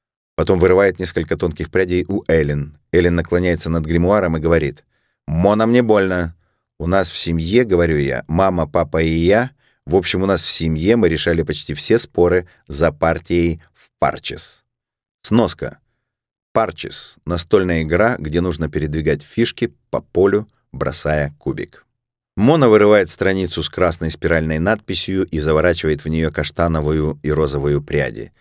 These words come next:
И я говорю Моне, что не хочу, чтобы она повторила мою ошибку.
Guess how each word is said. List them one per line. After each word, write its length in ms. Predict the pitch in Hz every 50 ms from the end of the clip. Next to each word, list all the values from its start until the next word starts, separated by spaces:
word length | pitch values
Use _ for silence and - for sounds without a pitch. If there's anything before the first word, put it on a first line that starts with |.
| _ _ _ _ _ _ _
И 60 | 78
я 160 | 78 85 87 82
говорю 340 | 73 80 82 80 78 80
Моне, 280 | 82 87 104 104 87 76
что 200 | 71 - - 85
не 140 | 87 92 90
хочу, 500 | 82 - 101 95 - - - 80 73 71
чтобы 320 | 73 - 73 71 73 73
она 180 | 73 78 78 71
повторила 540 | 73 71 - - - 73 78 90 95 90 80
мою 320 | 73 73 71 71 73 78
ошибку. 720 | 78 73 - - 69 67 - - _ - 60 55 50 -